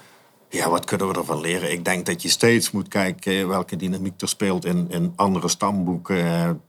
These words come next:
die hebben natuurlijk hetzelfde doel voor ogen als wij: een, een heel goed dressuurpaard fokken. En als je daar ziet, eh, dat daar, eh, een, een hengst of een, een, een merrielijn het heel goed doet,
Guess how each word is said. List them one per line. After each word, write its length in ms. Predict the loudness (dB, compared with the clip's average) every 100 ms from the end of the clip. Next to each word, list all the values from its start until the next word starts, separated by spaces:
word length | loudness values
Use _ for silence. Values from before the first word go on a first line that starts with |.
| _
die 140 | -6 -2
hebben 180 | 0 -2
natuurlijk 400 | -2 -2 -2 -4
hetzelfde 500 | -2 0 2 0 0
doel 240 | 0 0
voor 140 | 0 2
ogen 240 | 2 0
als 180 | -2 -2
wij: 280 | 0 0 0
een, 160 | -2 -4
een 160 | -8 -2
heel 260 | 0 0
goed 400 | 0 -2 -2 -6 -6
dressuurpaard 720 | -4 0 0 0 -2 -4 -4 -4
fokken. 400 | -4 -4 -4 -4
En 140 | -4
als 140 | -4
je 100 | -4
daar 300 | 0 2 2
ziet, 320 | 2 0 -2 -10 -12 -14 -14 -16 -6
eh, 120 | 0 2 2
dat 220 | 0 -2 0
daar, 360 | 0 0 -6 -6
eh, 320 | -2 0 0
een, 300 | -4 -4 -2 -2 0
een 200 | 0 2
hengst 500 | 2 2 0 -2 -4
of 240 | -4 -4
een, 200 | -6 -6
een, 340 | -2 0 0 -2
een 200 | -2 0
merrielijn 560 | 2 2 2 0 0
het 100 | 0
heel 260 | 2 4 4
goed 220 | 2 0
doet, 260 | -2 -2